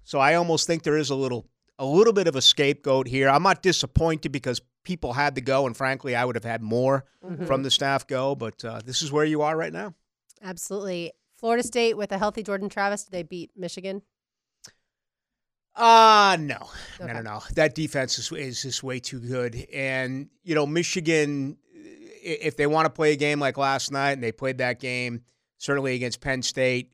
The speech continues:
Speaker 1: uh, if they wanna play a, a, a rushing attack game, they had, what, a, a hundred and eighty-five yards in the first half and over three,
Speaker 2: Mm-hmm.
Speaker 1: they can run and take clock. If, if you need them to make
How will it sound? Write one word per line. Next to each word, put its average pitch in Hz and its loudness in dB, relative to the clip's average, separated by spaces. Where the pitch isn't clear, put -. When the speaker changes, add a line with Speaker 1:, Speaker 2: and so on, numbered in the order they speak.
Speaker 1:
uh, 117 -4
if 117 -10
they 135 -2
wanna 143 0
play 131 -2
a, 110 -2
a, 113 -8
a 113 -6
rushing 131 -2
attack 131 -2
game, 127 -4
they 113 -4
had, 110 -4
what, 120 0
a, 104 -8
a 143 -12
hundred 143 -2
and 131 -2
eighty-five 131 0
yards 123 0
in 113 -8
the 107 -8
first 135 -4
half 135 0
and 117 -6
over 107 -8
three, 131 -4
Speaker 2:
Mm-hmm. 123 -14
Speaker 1:
they 131 -6
can 117 -6
run 151 4
and 131 -4
take 131 -2
clock. 143 2
If, 127 -6
if 139 -6
you 127 0
need 147 2
them 147 2
to 131 -4
make 135 0